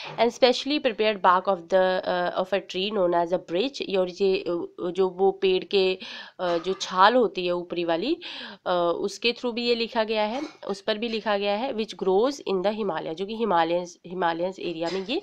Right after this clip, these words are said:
पाया जाता है। और जो बुक डील करती है all kind of subject से, जो, जैसे कि religious belief, practices, life of king, medicine and science, besides, अ, वो epics, poem,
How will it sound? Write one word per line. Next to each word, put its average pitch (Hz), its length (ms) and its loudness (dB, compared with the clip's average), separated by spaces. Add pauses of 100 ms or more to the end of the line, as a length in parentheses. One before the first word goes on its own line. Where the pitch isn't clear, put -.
(140)
पाया 151 240 -4
जाता - 300 -10
है। 180 100 -12 (800)
और 277 80 6
जो 311 140 4
बुक 285 400 0
डील 254 320 2
करती 202 380 4
है 220 120 2
all 214 220 6
kind 196 240 4
of 196 80 0
subject 175 440 -4
से, 208 240 -6
जो, 196 200 0 (140)
जैसे 180 300 -2
कि 196 220 -6
religious 185 640 -2
belief, 175 600 -6
practices, 180 760 -2
life 170 260 2
of 175 100 0 (240)
king, 190 280 0 (120)
medicine 180 520 -2 (100)
and 190 120 -4
science, 180 420 0 (640)
besides, 226 680 6
अ, 202 380 4
वो 220 160 2
epics, 190 540 -2 (100)
poem, 196 300 2